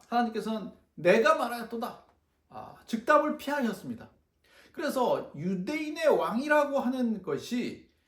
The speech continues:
어, 이 대제사장에게 있어서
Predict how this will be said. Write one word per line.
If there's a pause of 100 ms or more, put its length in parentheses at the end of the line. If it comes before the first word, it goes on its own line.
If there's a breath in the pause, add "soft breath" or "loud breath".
(240)
어, (2250)
이
대제사장에게
있어서